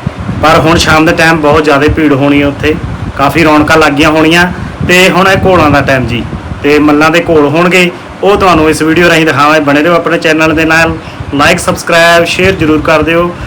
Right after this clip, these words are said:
ਤੇ ਸਮਾਂ ਹੋ ਗਿਆ ਜੀ ਚਾਰ ਵੱਜ ਕੇ ਸਾਢੇ ਚਾਰ, ਪੰਜ ਦੇ ਵਿੱਚ ਵਿੱਚ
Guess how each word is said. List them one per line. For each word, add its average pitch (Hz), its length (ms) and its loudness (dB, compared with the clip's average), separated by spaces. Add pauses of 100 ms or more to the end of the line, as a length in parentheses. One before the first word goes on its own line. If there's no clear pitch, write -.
(200)
ਤੇ 170 140 0
ਸਮਾਂ 175 320 0
ਹੋ 165 140 0
ਗਿਆ 160 100 2
ਜੀ 170 100 0
ਚਾਰ 151 300 0
ਵੱਜ 147 220 -2
ਕੇ 175 240 -2 (400)
ਸਾਢੇ 170 340 0
ਚਾਰ, 170 220 2
ਪੰਜ 156 260 0
ਦੇ 156 120 0
ਵਿੱਚ 151 220 -2
ਵਿੱਚ 151 220 -2